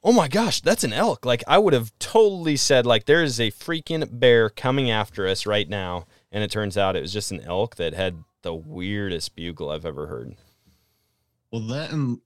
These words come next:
Speaker 2: eyes.
Speaker 1: Oh, yeah,
Speaker 2: You
Speaker 1: the
Speaker 2: never
Speaker 1: eyes.
Speaker 2: realize, like, you never realize that in the dark, how many sets of eyes are actually in the woods or even an open field.
Speaker 1: Yep.
Speaker 2: Like, you can get, I can get out of my blind sometimes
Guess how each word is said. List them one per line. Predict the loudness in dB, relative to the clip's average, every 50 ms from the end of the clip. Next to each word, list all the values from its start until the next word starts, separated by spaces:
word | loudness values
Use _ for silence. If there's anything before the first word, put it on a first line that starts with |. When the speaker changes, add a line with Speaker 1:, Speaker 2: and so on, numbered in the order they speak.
| _ -14
Speaker 2:
eyes. | -12 -10 -8 -8 -8 -8 -8 -10 -12 -16 _ _ _ _ _ _ _ _ _ _ _ _ _ _ 0
Speaker 1:
Oh, | 2 4 4
yeah, | 6 4 4 4
Speaker 2:
You | 4
Speaker 1:
the | 2 2
Speaker 2:
never | 2 2 4
Speaker 1:
eyes. | 4 4 4 2 2
Speaker 2:
realize, | 0 -2 -2 -4 -4 -6 -6 -8 -8 -8 -10 _ _ _ _
like, | -10 -8 -8 -8 -6 -6
you | -4
never | -4 -2 -2 -2 -2
realize | -2 -2 -2 -2 -4 -4 -4 -6 -6 -6 -6 -8 -8 -10 -12 -14 -12 -10
that | -10 -8 -6
in | -6 -4 -4 -4
the | -4 -6 -6 _ -8
dark, | -6 -6 -6 -6 -8 -8
how | -6 -4 -2
many | -2 0 -2 -2 -4
sets | -4 -6 -8 -8 -8 -8 -8
of | -10 -10 -12 _ -12
eyes | -10 -10 -8 -8 -8 -6
are | -6 -8 -8 -10
actually | -10 -10 -10 -10 -8 -6 -6 -6 -6 -6 -6
in | -4 -4 -2 -2 -2
the | -4 -4
woods | -6 -6 -6 -8 -8 -10 -10 -10
or | -10 -10 -8
even | -6 -6 -6 -4 -4 -4
an | -4 -6 -6 -6
open | -4 -4 -4 -4 -6 -6 -8
field. | -8 -8 -8 -6 -6 -8 -12 -14 -18 _ _ _ _
Speaker 1:
Yep. | 0 2 2 2 0 _ _ _ _ _ -10
Speaker 2:
Like, | -8 -8 -8 -8 -12 _ _ _ _ _ _ _ _ _ _ _ _ _ _ _ _
you | -4 -2 -2 0
can | 0 -2 -2
get, | -2 -2 -4 -6 -6 -8 -12 -10 -8
I | -4 -2
can | -2 -2 0
get | -2 -2 -4
out | -4 -6 -6
of | -4
my | -4 -4 -4 -4
blind | -4 -4 -4 -4 -4 -4 -4 -4
sometimes | -4 -6 -6 -6 -8 -8 -6 -4 -6 -6 -6